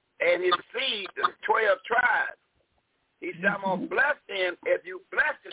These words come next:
Speaker 1: twelve tribes. Curse the twelve tribes." How do you get the Jew, the Gentile, the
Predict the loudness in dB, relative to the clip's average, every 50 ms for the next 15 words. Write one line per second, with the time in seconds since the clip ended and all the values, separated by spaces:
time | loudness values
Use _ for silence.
0 | -10 -4 0 2 2 2 0 -2 -4 -2 -2 -2 -2 -4 -10 -16 _ _ _ _
1 | _ _ _ _ _ _ _ -8 -4 -2 0 2 2 0 0 -2 -14 -16 -14 -8
2 | -4 -2 0 2 0 0 -2 -6 -4 -2 -2 -2 -2 -6 _ _ _ _ _ _
3 | _ _ _ -10 -2 0 2 4 4 2 0 -4 -10 -12 -12 -10 -10 -10 -10 -10
4 | -12 -20 -20 _ -18 -14 -10 -8 -6 -4 -2 -2 -2 -2 -2 -4 -8 _ _ _
5 | _ _ _ _ _ _ _ _ _ _ _ _ _ _ _ _ _ _ _ _
6 | _ _ _ _ -8 -8 -8 -8 -8 -6 -2 -2 0 0 -2 -2 0 2 4 6
7 | 6 6 6 4 4 2 0 -2 _ _ _ _ _ _ _ _ _ _ _ _
8 | _ _ _ _ _ _ _ _ _ _ _ _ _ -16 -10 -8 -8